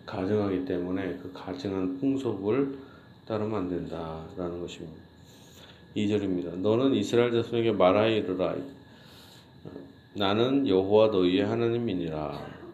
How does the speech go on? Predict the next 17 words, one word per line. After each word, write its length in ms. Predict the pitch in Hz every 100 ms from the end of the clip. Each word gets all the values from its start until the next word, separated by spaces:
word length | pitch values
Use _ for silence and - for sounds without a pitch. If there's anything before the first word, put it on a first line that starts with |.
| - - - - - -
너희는 420 | 98 101 123 151 139
너희가 420 | 101 107 120 139
거주하던 880 | 135 101 101 107 101 98 95 92 90
애굽 260 | 98 101
땅의 360 | - 101 104 107
풍속을 840 | - 151 151 143 131 113 120 -
따르지 360 | 120 110 110 113
말며, 640 | 104 85 82 82 82 85 - - - - -
내가 320 | 90 92 101
너희를 500 | 92 101 101 101 98
인도할 520 | 101 98 98 95 92
가나안 440 | 92 98 101 104 104
땅의 360 | 101 101 104
풍속과 960 | - 131 131 135 117 - - 117 127 127
규례도 540 | - 107 101 - 107 117
행하지 360 | 120 120 117
말고. 760 | 117 85 78 80 80 78 78